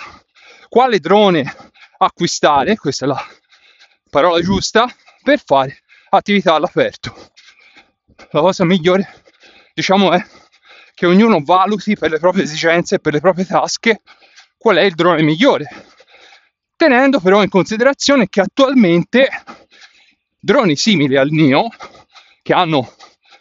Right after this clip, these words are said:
le caratteristiche di un drone tascabile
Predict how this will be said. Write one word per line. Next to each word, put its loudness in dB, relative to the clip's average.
le 0
caratteristiche -4
di -2
un 2
drone 2
tascabile -4